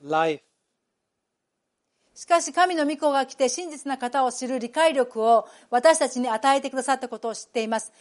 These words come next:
Speaker 2: それで私たちは真実な方のうち、うちに、すなわち御子イエス・キリストのうちにいるのです。この方こそ誠の神、永遠の命です。
Speaker 1: Are we living in fellowship with Jesus?
Speaker 2: 私たちはイエス様の、と交わりを持って生きているでしょうか？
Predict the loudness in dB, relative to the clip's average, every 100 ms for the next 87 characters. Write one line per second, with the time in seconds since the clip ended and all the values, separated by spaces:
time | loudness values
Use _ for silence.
0 | _ -2 2 4 6 6 4 2 -2 0
1 | 0 -2 -8 -10 -14 -20 -20 -14 -10 -6
2 | -6 -8 -16 -20 -12 -6 -4 -4 -6 -14
3 | -12 0 4 6 4 -2 -2 2 2 4
4 | 0 0 -10 -20 -20 -20 -20 -18 -20 -20
5 | -20 -20 -20 _ _ _ 2 4 6 4
6 | 2 2 2 2 -2 4 4 4 0 2
7 | 0 -2 -6 -2 2 4 2 -6 -14 -18
8 | -20 -20 _ _ -10 -4 0 4 4 4
9 | 2 -2 -6 0 4 4 4 -2 -10 -12
10 | -20 -20 -20 -20 -20 _ _ -10 4 4
11 | 4 0 4 4 6 2 2 -2 0 0
12 | 0 0 2 4 6 8 8 6 2 -2
13 | -6 -4 -4 -4 -8 -8 -10 -10